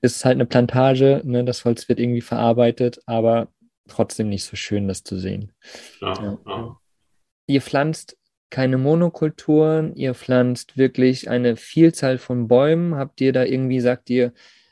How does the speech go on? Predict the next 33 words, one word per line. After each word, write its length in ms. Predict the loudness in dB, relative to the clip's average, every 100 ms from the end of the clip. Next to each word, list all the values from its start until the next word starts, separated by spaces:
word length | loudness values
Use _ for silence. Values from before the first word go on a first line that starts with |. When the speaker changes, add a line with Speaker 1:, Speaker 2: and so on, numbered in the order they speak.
| _
Speaker 1:
äh, 160 | -4 -4
die 280 | 0 4 4
sind 260 | 4 0
super 320 | 0 2 2 4
resistent 840 | 0 -2 -6 -2 0 0 -2 -4
oder, 580 | -4 -2 0 0 0 -2
äh, 200 | -6 -12 -14 -6
also 220 | 0 2
wie, 160 | 0 -4
wie, 220 | -6 -8 -4
wie 120 | -2
verhält 480 | 2 2 4 2 0
sich 160 | -4
das? 300 | -2 -4 -4 -12 -4
Ähm, 320 | -2 0 0
wie, 320 | 0 0 -2
was 260 | -2 -2 0
für 140 | 0
Bäume 340 | 4 4 4 0
pflanzt 440 | 0 -2 -2 -4
ihr 100 | -4
da 140 | -2 -4
letztendlich? 680 | -8 -8 -10 -6 -8 -10 _ _ _ _ _ _ _ _ _ -10
Speaker 2:
Es 100 | -4
macht 240 | 0 0
ja 60 | 0
immer 220 | 2 2
so 140 | 0 -2
die 100 | -2
Mischung, 420 | 0 0 -2 -6
ne? 300 | -8 -8 -12 -10
Ähm, 300 | -10 -8 -10
Speaker 1:
Mhm. 400 | -10 -10 -14